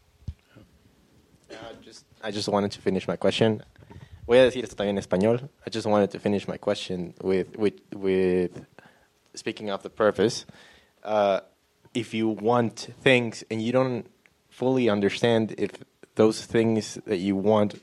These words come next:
are to expand your, your mind or, well,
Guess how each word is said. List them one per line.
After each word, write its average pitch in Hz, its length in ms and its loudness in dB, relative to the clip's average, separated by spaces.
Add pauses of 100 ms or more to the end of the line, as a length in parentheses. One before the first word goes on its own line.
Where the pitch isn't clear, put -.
are 92 100 -6
to 90 300 -12 (760)
expand 113 1000 0 (600)
your, 98 360 -4
your 104 200 -2
mind 101 480 0
or, 92 100 0
well, 92 340 4